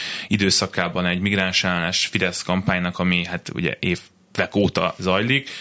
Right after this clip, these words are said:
hogy közben vendégmunkások jönnek Magyarországra,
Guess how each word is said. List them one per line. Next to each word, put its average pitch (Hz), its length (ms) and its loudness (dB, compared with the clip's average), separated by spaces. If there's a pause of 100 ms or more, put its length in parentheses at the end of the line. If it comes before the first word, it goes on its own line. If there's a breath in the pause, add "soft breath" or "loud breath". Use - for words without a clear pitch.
hogy 98 120 0
közben 98 640 0 (100)
vendégmunkások 87 920 0
jönnek 85 380 0
Magyarországra, 104 760 2